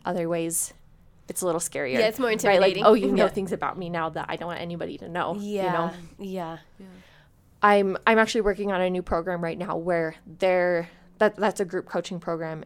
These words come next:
Speaker 1: and the parents have a call all on their own
Speaker 2: Mm-hmm.
Speaker 1: of, "Okay, let's just get parents together. Let's talk through what you need to," because like we talked about
Speaker 2: Mm.
Speaker 1: before, if the parents are involved, if the parents are working on things, if the parents know what's going on,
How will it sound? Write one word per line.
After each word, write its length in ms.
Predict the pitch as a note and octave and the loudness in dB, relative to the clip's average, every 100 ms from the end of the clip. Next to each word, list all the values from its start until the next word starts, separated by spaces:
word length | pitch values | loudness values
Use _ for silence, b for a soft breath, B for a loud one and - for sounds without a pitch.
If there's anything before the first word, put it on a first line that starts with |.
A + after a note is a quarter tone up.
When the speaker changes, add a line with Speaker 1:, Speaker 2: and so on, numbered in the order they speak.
| - | -6
Speaker 1:
and 240 | F#3+ F3 F3 | -2 -2 -4
the 100 | E3+ | -8
parents 720 | - F3 F#3+ F#3 - - - | -6 -2 -2 -2 -4 -6 -8
have 340 | - G3+ G3 F#3 | -4 4 4 4
a 60 | |
call 400 | F#3+ F#3+ D#3 - - | 0 2 2 0 4
all 140 | F#3+ | 4
on 120 | F3+ F#3 | 6 2
their 180 | E3 | -2
own 160 | D#3 E3 - B B B | -4 -6 -14 B B B
Speaker 2:
Mm-hmm. 140 | G#3 F#3+ | -2 2
Speaker 1:
of, 240 | F#3+ G#3 - | 4 2 -8
"Okay, 220 | - F3+ | -6 -2
let's 180 | E3+ F3 | 0 0
just 160 | G3+ | -2
get 140 | - - | -2 -4
parents 280 | F#3+ F3+ - | -4 -4 -2
together. 400 | A3 G#3 A3 A3+ | 0 2 2 0
Let's 280 | F#3+ G3+ - | 0 0 0
talk 180 | B3 A#3+ | -2 -2
through 240 | - A3 | -2 -2
what 140 | G3+ E3+ | 0 -2
you 160 | F3 | -4
need 180 | F#3+ E3 - | -8 -8 -8
to," 120 | D#3+ | -6
because 480 | G3 F3+ G3 E3+ - B B B B B B B | -6 -2 0 0 -6 B B B B B B B
like 200 | A3 A3 | 0 0
we 80 | A3+ | -4
talked 240 | A3 G3 | -6 -4
about 220 | A3+ F#3 | 2 4
Speaker 2:
Mm. 20 | G#3+ | 4
Speaker 1:
before, 580 | F#3+ - G#3 G#3 F#3 - _ _ | 0 0 2 4 2 -4 _ _
if 420 | G#3+ G#3 - - - _ - | 0 0 -2 -20 -20 _ -4
the 100 | G#3 | -4
parents 600 | G#3 - F#3 E3+ G3 A#3 | -4 -10 -6 -2 -2 -2
are 100 | C4 | 0
involved, 580 | B3+ A#3 F#3 G3 B3+ - | 0 0 0 0 -2 -6
if 140 | - G#3 | -8 -4
the 120 | F#3+ | -6
parents 680 | - - - F3+ G#3 C#4 - | -6 -14 -6 -2 -2 -2 -2
are 140 | - C4+ | -2 0
working 340 | C4 C4 B3+ | -2 -4 -6
on 140 | B3 | -6
things, 340 | A#3+ A3+ A#3 A#3+ | -6 -6 -6 -6
if 120 | F3+ | -10
the 80 | - | -14
parents 440 | - G#3 A3+ G#3 | -10 -4 -4 -4
know 220 | F#3 F3+ | -6 -4
what's 220 | G3 F#3 - | -2 -4 -6
going 260 | F3+ F3 | -6 -6
on, 380 | E3+ E3+ F#3+ B3+ | -6 -6 -6 -8